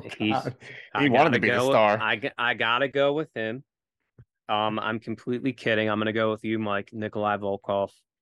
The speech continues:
Speaker 1: Uh, I've become a big fan of him retroactively. I think he's just a naturally strong, big, lumbering, badass dude. So it's always a pleasure to see him. And to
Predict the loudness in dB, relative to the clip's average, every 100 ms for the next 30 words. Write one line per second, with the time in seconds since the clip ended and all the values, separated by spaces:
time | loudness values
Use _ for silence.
0 | _ _ _ -14 0 4 4 2 0 _
1 | -4 -2 -4 -4 -2 -2 -2 -2 -2 -2
2 | 0 -2 -4 -6 -6 -6 -6 -6 -6 -6
3 | -4 -4 -4 -4 -8 -6 -8 -8 -6 -4
4 | -4 -4 -4 -4 -4 -8 -10 -4 -2 0
5 | -2 -2 -6 -10 _ _ _ _ _ -20
6 | -12 -2 0 0 -4 -6 -4 -2 -2 -4
7 | -4 -4 -6 -10 -6 -2 0 0 0 -2
8 | -6 -8 -6 -6 -8 -8 -6 -4 -6 -6
9 | -8 -4 -4 -4 -8 -6 -6 -4 -4 -6
10 | -8 _ _ -6 -4 -2 -4 -8 -8 -6